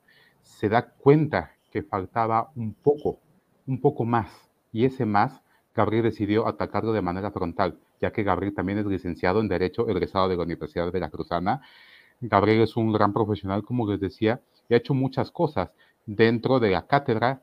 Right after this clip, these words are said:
la investigación y también ejecución. Es una persona que conoce estos campos de compliance, pero no solamente a nivel didáctico, sino a nivel práctico. Y eso es lo que más nos va a ayudar el día de hoy.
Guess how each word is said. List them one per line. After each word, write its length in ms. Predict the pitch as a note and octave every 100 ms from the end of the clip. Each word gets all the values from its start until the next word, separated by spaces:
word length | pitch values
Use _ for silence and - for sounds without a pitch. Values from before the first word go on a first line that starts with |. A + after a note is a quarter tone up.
| -
la 100 | F#2+
investigación 800 | F#2 F#2 - G2 F2 - A2+ A#2+
y 120 | A2+
también 420 | G2 F2+ G2 A2
ejecución. 640 | G#2+ - F2+ - - E2+ D2+ - -
Es 160 | A2+ -
una 180 | A#2+ A2+
persona 380 | F#2+ - G#2
que 140 | G2+ G2
conoce 360 | F#2 G2 G2
estos 240 | A2 - -
campos 540 | G2+ F#2 F#2+ - -
de 140 | G2+ F2+
compliance, 640 | F2+ E2+ G#2+ G2+ G#2+ A#2 _ - _ -
pero 160 | G2
no 140 | G2+ G2+
solamente 640 | A2+ G#2 G2 G2+ G2+ G#2+
a 80 | F#2+
nivel 260 | F#2 G2
didáctico, 640 | G2 G2 G2 - E2+ - - _
sino 260 | - F2 E2+
a 60 |
nivel 300 | E2+ E2+ D#2 -
práctico. 500 | F2 F2+ - - - _ _ _
Y 60 | G#2+
eso 120 | G2
es 60 | G#2
lo 80 | G2+
que 80 |
más 160 | G2 G2+
nos 100 | G2+
va 60 | G2
a 40 |
ayudar 260 | G2+ G2+ G#2
el 100 | F#2+
día 160 | G2
de 100 | F2+
hoy. 240 | F2 A2